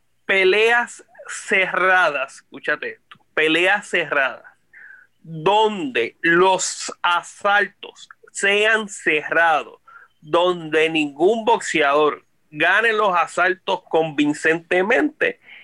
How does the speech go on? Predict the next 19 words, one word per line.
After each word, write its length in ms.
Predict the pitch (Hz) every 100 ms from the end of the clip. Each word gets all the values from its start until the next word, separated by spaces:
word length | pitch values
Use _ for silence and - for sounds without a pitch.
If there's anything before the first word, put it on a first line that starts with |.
| _ _ -
existe 640 | 151 - - 135 - 147
la 180 | 151 160
posibilidad, 840 | 160 - 175 175 190 220 190 - - _ _ -
por 200 | 143 139
más 260 | 143 143
buena 380 | 143 156 156 165
que 80 | 156
haya 180 | 160 160
sido 200 | 165 165
la 120 | 165
pelea, 560 | 170 190 220 202 175
por 240 | - 131 120
más 300 | 131 151 -
cerrada 460 | 170 147 156 165
que 80 | 160
haya 120 | 170
sido 200 | 165 170
la 100 | 170
pelea, 460 | 170 196 247 202